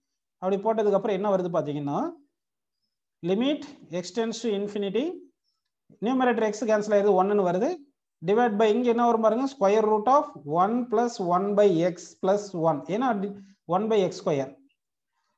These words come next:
அதாவது டினாமினேட்டர் எக்ஸ்ல டிவைட் பண்ணணும்னா ரூட்டுக்குள்ள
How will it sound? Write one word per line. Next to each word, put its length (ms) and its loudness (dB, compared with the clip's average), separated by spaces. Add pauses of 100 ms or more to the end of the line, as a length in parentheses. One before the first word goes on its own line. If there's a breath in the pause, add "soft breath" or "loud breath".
(120)
அதாவது 240 4 (120)
டினாமினேட்டர் 560 2
எக்ஸ்ல 340 2
டிவைட் 280 2
பண்ணணும்னா 380 2 (200)
ரூட்டுக்குள்ள 520 2